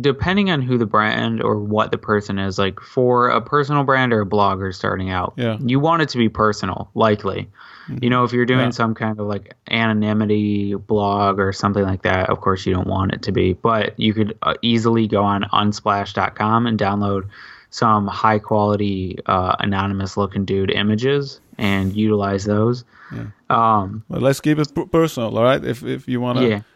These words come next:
Speaker 2: your personal blog.
Speaker 1: So for a personal blog, I would say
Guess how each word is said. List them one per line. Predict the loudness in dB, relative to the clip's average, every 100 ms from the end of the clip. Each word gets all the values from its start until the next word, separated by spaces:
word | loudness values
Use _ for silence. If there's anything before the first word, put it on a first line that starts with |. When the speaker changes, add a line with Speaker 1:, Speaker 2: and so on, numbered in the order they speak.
| _
Speaker 2:
your | -10
personal | -2 0 0 0 -2
blog. | 2 2 2 0 -10 -20 _ _ _ _ _ _ _ _ _ _ _
Speaker 1:
So | -2 0 0 -2
for | 0 0
a |
personal | 0 -2 0 -2 0
blog, | 0 -2 -4 -8 _
I | 0 2
would | 0 -2
say | 0 0 0 -4